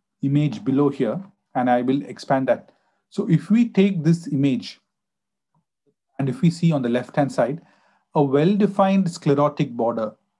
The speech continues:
which does not have, which has a solid periosteal reaction, meaning that it is not very aggressive, and the body or the reaction of the bone,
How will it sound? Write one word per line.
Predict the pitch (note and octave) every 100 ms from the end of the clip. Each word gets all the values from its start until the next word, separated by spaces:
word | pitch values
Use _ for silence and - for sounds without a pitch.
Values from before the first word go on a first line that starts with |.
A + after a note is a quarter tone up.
| _
which | B2+ B2+ C3 -
does | B2 -
not | F3 F#3+
have, | - D3+ D3
which | C#3+ D#3+
has | F3
a | D#3
solid | - D3+ D#3 F3 E3+
periosteal | C#3 C3+ C3+ B2+ - B2+ A2+
reaction, | A2+ A2 - A2 G#2+ B2
meaning | C3+ D3+ D#3+
that | C3+ - - _ _ _ -
it | -
is | G#3 E3+
not | C#3 F3 F#3+
very | C3+ C#3+ D#3+
aggressive, | A2+ A2+ C3 - B2 C3 -
and | C3+ B2+ C3 - _ _ _ -
the |
body | B2 C3 D3 E3+ F3 -
or | B2+ D#3
the | C#3
reaction | A#2+ D3 D3+ - D#3+
of | B2
the | B2
bone, | A2 C3 D3